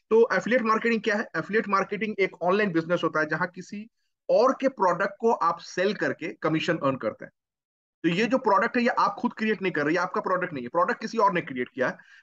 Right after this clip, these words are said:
but आप उसको promote करते हैं, मार्केटिंग करते हैं social media पे और वहां से जो भी sales generate होता है उस sales पे आपको commission मिलता है।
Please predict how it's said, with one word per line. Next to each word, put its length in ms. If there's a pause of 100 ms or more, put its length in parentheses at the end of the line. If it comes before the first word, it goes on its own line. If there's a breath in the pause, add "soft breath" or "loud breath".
but 120
आप 220
उसको 200
promote 380
करते 260
हैं, 60
मार्केटिंग 480
करते 240
हैं 120
social 300
media 240
पे 120 (120)
और 100
वहां 220
से 120
जो 140
भी 120
sales 300
generate 280
होता 200
है 60 (320 soft breath)
उस 240
sales 360
पे 60
आपको 340
commission 400
मिलता 220
है। 60